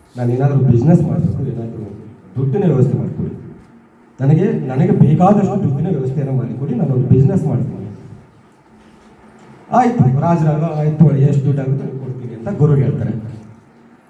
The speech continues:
ಆಮೇಲೆ ವಿನಯ್ ಕೇಳ್ತಾರೆ, "ವಿನಯ್, ನಿನಗೇನ್ ಬೇಕಪ್ಪ?" ಅಂತ.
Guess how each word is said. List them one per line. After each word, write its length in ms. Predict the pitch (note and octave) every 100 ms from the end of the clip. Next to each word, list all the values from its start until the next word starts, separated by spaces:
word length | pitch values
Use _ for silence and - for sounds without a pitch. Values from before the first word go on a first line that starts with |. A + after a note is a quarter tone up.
| -
ಆಮೇಲೆ 280 | F#3+ A3+
ವಿನಯ್ 380 | G3 F3+ A3+ A3+
ಕೇಳ್ತಾರೆ, 600 | F#3 C#3+ B2+ A#2+ - - - - - - _ _ -
"ವಿನಯ್, 320 | D#3 F3+ F#3
ನಿನಗೇನ್ 340 | E3+ F3+ F3+ E3+
ಬೇಕಪ್ಪ?" 300 | C3+ - -
ಅಂತ. 260 | G#2 -